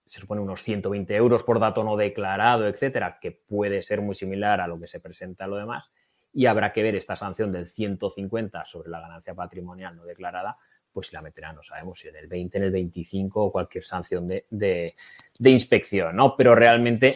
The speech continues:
no se sabe aún por dón-, por dónde va a ir, ¿no? Sí que hay una cosa clarísima. Si ahora, por ejemplo, eh, llegara a Hacienda y nos sancionara por no haber presentado algo,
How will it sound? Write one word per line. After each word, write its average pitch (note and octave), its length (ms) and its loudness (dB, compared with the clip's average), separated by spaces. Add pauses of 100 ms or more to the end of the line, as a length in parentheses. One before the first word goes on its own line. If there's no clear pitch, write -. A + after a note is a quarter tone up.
no A2+ 200 2
se G#2 160 -2
sabe G2 300 0
aún G2 180 -2
por G2+ 220 2
dón-, F#2 320 -2
por A2+ 160 2
dónde F#2+ 240 -4
va E2+ 120 -6
a E2+ 60 -6
ir, E2 160 -12
¿no? F2+ 220 -10
Sí - 260 -8
que C3+ 80 6
hay B2+ 60 8
una A#2+ 100 4
cosa A2+ 180 0
clarísima. G#2 560 -2 (360)
Si - 440 -10
ahora, F2+ 260 -4
por F#2 100 -8
ejemplo, F#2 580 -4 (100)
eh, F2 440 -12 (440)
llegara F#2 500 -6
a F2 40 -4
Hacienda G2+ 480 -4
y A#2+ 80 -2
nos G2+ 220 -6
sancionara F#2+ 580 0
por F#2+ 100 -2
no F#2+ 80 -4
haber F2+ 140 -6
presentado G2 540 -2
algo, F#2+ 360 -2